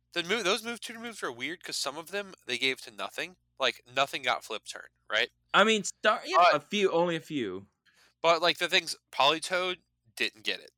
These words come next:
Speaker 1: Gyarados would have been sick with it, didn't get it. But then they're like, expanding force, Lunala gets it, Necrozma gets it, Lele gets it.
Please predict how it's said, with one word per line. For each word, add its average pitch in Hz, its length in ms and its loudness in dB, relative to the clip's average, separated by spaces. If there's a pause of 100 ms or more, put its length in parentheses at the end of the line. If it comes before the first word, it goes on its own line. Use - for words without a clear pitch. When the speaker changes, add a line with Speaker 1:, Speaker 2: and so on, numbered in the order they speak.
(580)
Speaker 1:
Gyarados 165 480 0
would 143 80 -10
have 127 100 -10
been 127 120 -6
sick - 440 0
with 104 160 -8
it, - 140 -10 (340)
didn't 101 320 -4
get 101 100 0
it. - 160 -6 (560)
But 147 120 -2
then 190 120 4
they're 190 100 4
like, 165 160 4
expanding 170 560 0
force, 113 480 -6 (240)
Lunala 131 600 4
gets - 260 -2
it, - 100 -14 (300)
Necrozma 135 640 4
gets 98 280 -2
it, - 100 -14 (260)
Lele 131 540 4
gets 90 280 -4
it. - 120 -12